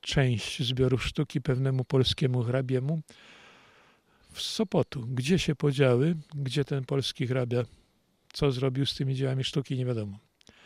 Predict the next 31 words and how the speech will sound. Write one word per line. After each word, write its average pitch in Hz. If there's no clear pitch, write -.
W -
każdym 160
razie 139
może 131
gdzieś 123
tam 120
leżą 120
zakopane 113
w 107
ziemi. 104
No 175
ale 175
wracając 160
do 135
historii 135
tej 131
piramidy. 131
Otóż -
Fryderyk 151
Henryk 131
Fahrenheit, 131
żyjący 139
na 131
początku, 131
urodzony 143
w -
tysiąc 131
siedemset 135
osiemdziesiątym 127
drugim 120
roku, 117